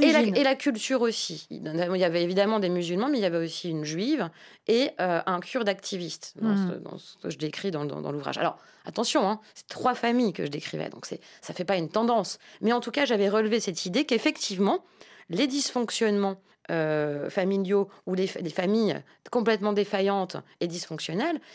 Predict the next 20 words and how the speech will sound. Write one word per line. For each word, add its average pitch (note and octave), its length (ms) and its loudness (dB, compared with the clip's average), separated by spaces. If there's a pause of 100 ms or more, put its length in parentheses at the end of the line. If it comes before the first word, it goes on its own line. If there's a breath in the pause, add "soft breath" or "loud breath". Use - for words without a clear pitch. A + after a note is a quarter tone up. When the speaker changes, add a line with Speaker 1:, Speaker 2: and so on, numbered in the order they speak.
(120)
Speaker 1:
n'étaient F#3+ 260 0
pas F4 140 2
nécessairement A#3 520 2
le A#3 80 2
modèle. E3+ 360 2
Bon, D3 120 -6 (540 soft breath)
par D#4 280 4
leur G#3 300 4
Speaker 2:
Hmm. G#3+ 40 4
Speaker 1:
étude, G3+ 440 2
ils E3+ 120 -6
prouvent C4+ 300 -2
que D#3+ 100 0
ceux G4 380 2
qui - 120 -8
ont G3 80 0
été F3+ 160 -4
incarcérés, D3 640 -6 (240)
attention, F#3 420 -6
hein, F#3+ 120 -8